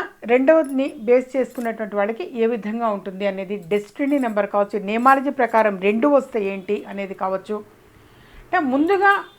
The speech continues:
రెండు అంటే ఫిబ్రవరి నెలలో చెప్పినటువంటి వాళ్ళకి ఏ విధంగా అయితే ఉంటుందో అలా వర్తిస్తుంది. కానీ నవంబర్ మంత్ వాళ్ళకి ఇంకా కొంచెం అదనంగా అనంటే ఏంటంటే కొంచెం ప్లస్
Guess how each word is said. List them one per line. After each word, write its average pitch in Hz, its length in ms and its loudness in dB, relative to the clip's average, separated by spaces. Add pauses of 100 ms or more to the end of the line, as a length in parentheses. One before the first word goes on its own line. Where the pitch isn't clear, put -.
(200)
రెండు 277 340 6 (120)
అంటే 247 160 -2 (100)
ఫిబ్రవరి 277 580 6
నెలలో 320 280 6 (100)
చెప్పినటువంటి 285 600 0
వాళ్ళకి 269 260 4 (100)
ఏ 247 120 6
విధంగా 262 340 0
అయితే 254 240 -2
ఉంటుందో 254 300 0
అలా 240 100 0 (100)
వర్తిస్తుంది. 262 520 -6 (100)
కానీ 214 220 4 (1300)
నవంబర్ 339 500 4
మంత్ 294 240 0
వాళ్ళకి 262 320 2 (520)
ఇంకా 427 280 6
కొంచెం 302 240 0 (120)
అదనంగా 247 440 4 (760)
అనంటే 349 300 0 (100)
ఏంటంటే 294 440 0
కొంచెం 269 260 -4
ప్లస్ 240 240 -2